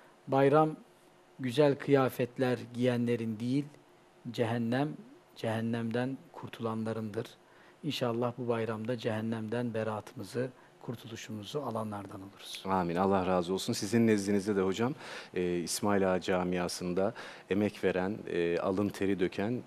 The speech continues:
Speaker 2: tüm ekip arkadaşlarınıza da ayrıca selamlarımızı iletiyoruz. Hayırlı bayramlar diliyoruz.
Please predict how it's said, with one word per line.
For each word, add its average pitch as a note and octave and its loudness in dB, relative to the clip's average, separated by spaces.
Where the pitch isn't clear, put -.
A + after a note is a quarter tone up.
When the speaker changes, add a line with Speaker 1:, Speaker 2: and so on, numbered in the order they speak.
Speaker 2:
tüm A#2+ 2
ekip F#2+ -2
arkadaşlarınıza F2 0
da G#2 2
ayrıca F#2 4
selamlarımızı E2+ 0
iletiyoruz. G#2 -2
Hayırlı F2+ 0
bayramlar D#2 0
diliyoruz. B1 -12